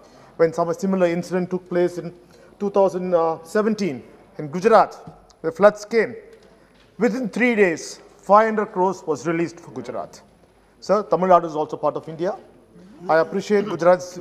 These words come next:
the way Gujarat, Gujarat got the funds. We should also get similar funds, sir. So Tatas are taking, uh, won the bid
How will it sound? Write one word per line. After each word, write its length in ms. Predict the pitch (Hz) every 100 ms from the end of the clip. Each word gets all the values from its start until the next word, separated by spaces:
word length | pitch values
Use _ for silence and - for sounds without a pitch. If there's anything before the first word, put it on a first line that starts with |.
| 135
the 120 | 151
way 300 | 143 180 196
Gujarat, 520 | 196 175 156 143 160
Gujarat 340 | 147 147 170 -
got 160 | 165
the 60 | 165
funds. 360 | - 202 - - - - _ -
We 100 | 220
should 180 | 247 214
also 280 | 208 202 180
get 200 | 175 -
similar 280 | 151 147
funds, 280 | 143 165 160
sir. 160 | 196 214 - - -
So 100 | 208
Tatas 640 | 196 208 240 269 - - - - _ 160
are 100 | 165
taking, 480 | 185 190 220 180 175
uh, 80 |
won 220 | 170 226 269
the 100 | 240
bid 260 | - -